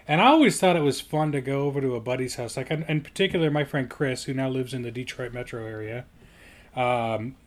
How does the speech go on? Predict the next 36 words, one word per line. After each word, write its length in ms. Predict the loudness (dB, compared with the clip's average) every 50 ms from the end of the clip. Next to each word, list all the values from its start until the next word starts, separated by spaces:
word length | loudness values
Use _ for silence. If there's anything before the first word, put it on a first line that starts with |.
| -2 2
I 60 | 2
used 180 | 4 4 2 2
to 80 | 2 4
love 320 | 6 6 6 6 6 6
going 240 | 4 4 4 4 4
over 160 | 2 0 0
to 80 | -2 -2
his 220 | -2 -2 -2 -2
house 220 | -4 -6 -6 -6
'cause 180 | -6 -8 -6 -4
his 220 | -4 -4 -4 -2
music 320 | 0 0 0 0 0 -4 -6
collection 520 | -8 -6 -6 -6 -6 -6 -8 -10 -10 -10
was 120 | -10 -12 -12
so 420 | -12 -10 -6 -4 -2 -2 -2 -4
eclectic 580 | -4 -6 -8 -8 -8 -10 -10 -10 -10 -10 -8 -10
and 120 | -10 -10
so 440 | -12 -12 -12 -10 -8 -6 -6 -6 -6
strange. 760 | -8 -10 -10 -8 -8 -8 -10 -10 -8 -8 -8 -8 -8 -10 -14 -20 -20 _ _ -20 -20 -20 -20 -20 -20 -20 -6 0
And 240 | 4 4 4 6 6
I 120 | 6 6
would 160 | 6 6 6
love 240 | 4 4 2 2 2
to 80 | 0 0
just 240 | 0 -2 -2 0
grab 280 | 2 2 4 4 4 2
a 60 | 0
handful 460 | -2 -2 -2 -2 -2 -2 -4 -4 -6
of 80 | -6 -6
C 180 | -6 -6 -4 -4
Ds 220 | -2 -4 -4 -6
from 140 | -8 -8 -6
him 200 | -6 -6 -6 -6
at 60 | -8
a 80 | -8 -8
time 460 | -8 -8 -6 -6 -6 -6 -8 -10